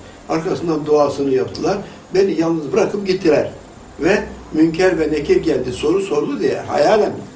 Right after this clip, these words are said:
yani bu şekilde yapılacağına bu on ikinci notayı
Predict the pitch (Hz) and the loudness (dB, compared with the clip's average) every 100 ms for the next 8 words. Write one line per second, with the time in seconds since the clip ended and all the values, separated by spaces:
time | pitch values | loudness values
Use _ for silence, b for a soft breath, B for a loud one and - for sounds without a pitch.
0 | - - 123 120 127 214 190 143 123 120 | -20 -10 -6 -4 -4 -2 -2 -2 -2 0
1 | 135 135 151 151 196 180 220 - B B | 0 -2 0 0 0 0 -2 -6 B B
2 | - 208 220 220 170 151 156 214 185 170 | -16 -2 2 2 0 -2 2 4 4 0
3 | 151 135 151 160 135 117 | -2 -2 0 0 0 -2